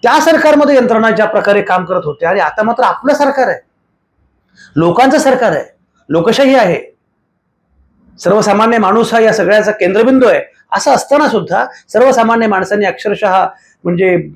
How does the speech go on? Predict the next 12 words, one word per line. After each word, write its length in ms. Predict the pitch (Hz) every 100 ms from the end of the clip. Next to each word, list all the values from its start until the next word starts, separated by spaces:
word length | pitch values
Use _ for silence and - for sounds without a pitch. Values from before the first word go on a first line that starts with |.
| 147 -
टाचा 240 | 170 165
घासून 340 | 190 180 208 170
मरावं. 400 | 175 208 135 - _ _ _ _ _ _ -
आणि 80 | 156
श्रीमंतांनी, 640 | - 165 240 262 247 214
मुठभर 320 | 185 185 233 254
श्रीमंतांनी 500 | 208 220 214 208 196
मात्र 320 | 180 196 254 254 - -
पैशांच्या 440 | 185 190 247 247
जोरावर 500 | 262 220 226 208 170 - _ _
सगळ्या 240 | 214 247
यंत्रणा 480 | 247 220 226 262 180